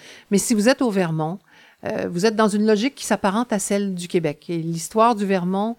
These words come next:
en matière de production locale est très, très intéressante. Les gens nous disent, euh, m'ont dit, « Vous savez, on était le bout du, du chemin, le fond du camion de livraison, on n'intéressait personne.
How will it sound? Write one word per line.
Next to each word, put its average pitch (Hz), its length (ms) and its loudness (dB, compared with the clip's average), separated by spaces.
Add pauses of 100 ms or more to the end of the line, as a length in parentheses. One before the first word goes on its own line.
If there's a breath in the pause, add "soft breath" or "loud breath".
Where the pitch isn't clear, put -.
(380 loud breath)
en 160 180 -2
matière 165 440 -2
de 165 180 0
production 170 560 -4
locale 196 380 -2
est 185 100 -2
très, 190 160 -2
très 208 400 -2
intéressante. 156 640 -6
Les 180 180 2
gens 220 220 6
nous 214 160 0
disent, 208 500 2
euh, 170 200 2
m'ont 175 220 0
dit, « 196 340 0
Vous - 340 -20
savez, 214 240 2
on 220 140 2
était 220 440 2
le 190 200 4
bout 220 320 0
du, 180 380 -2
du 170 140 -4
chemin, 214 440 0
le 202 120 2
fond 226 280 0
du 208 100 -8
camion 196 320 0
de 190 60 -2
livraison, 175 420 0
on 208 220 0
n'intéressait 185 560 0
personne. 220 560 2